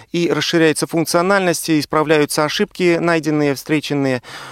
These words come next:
Вот. Спасибо пользователям, а, подсказывают, где чего не так появилось, э, мы это устраняем.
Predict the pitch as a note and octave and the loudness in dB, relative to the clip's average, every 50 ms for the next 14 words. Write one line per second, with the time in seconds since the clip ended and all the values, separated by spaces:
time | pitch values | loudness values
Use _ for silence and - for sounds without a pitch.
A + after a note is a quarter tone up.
0 | - - - - C#3+ D#3 D3+ D#3 - - F3+ F3 - A3 G3+ F3 F3 - - G3+ | -18 -20 -8 -2 0 2 2 2 2 0 -2 0 0 0 2 2 0 2 2 2
1 | G3+ F3+ F#3+ F3+ - F3+ E3+ F3 E3 E3+ - E3 D#3+ D#3 D#3 D3+ - - D#3+ D#3 | 2 2 2 2 2 2 2 2 2 2 2 2 2 4 2 2 2 0 -2 -2
2 | - - - D#3+ D#3+ D#3+ D3+ E3 D#3 D3 C3 C#3+ C3 D3 E3 D#3 - - - D3 | -2 -2 0 0 0 0 0 -2 -4 -4 -4 -4 -2 -2 -2 -4 -2 -2 -2 0
3 | C#3+ D#3 D#3+ D#3+ - - D3+ D#3 C#3+ - - D3+ C#3+ - _ - D#3 D3 C#3+ C#3 | 2 2 2 2 2 0 -2 -4 -2 0 -2 -2 -2 -2 _ 0 0 0 0 0
4 | E3 F#3 F#3+ F#3 F3+ - - - E3+ D#3 D3 C#3 C#3 D3 D#3+ F3+ F3+ E3+ D#3+ D#3 | 2 2 4 2 2 0 0 0 2 2 2 2 2 0 0 2 2 2 2 2
5 | D#3 - D3+ C#3+ - - D3+ C#3+ C#3 C3+ B2+ B2+ B2+ B2 | 2 0 -4 -4 -4 -2 -2 0 2 2 0 0 -2 -4